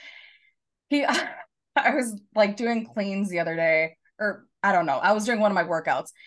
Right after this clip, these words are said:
and I look over, and he literally is on the bench press, and he, like,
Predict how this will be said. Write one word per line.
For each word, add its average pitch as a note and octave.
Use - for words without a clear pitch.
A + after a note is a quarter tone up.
and G#3
I G3
look A#3+
over, G3+
and G3+
he A3+
literally A3+
is B3
on A#3+
the G3+
bench F#3
press, E3
and G3+
he, G#3
like, F3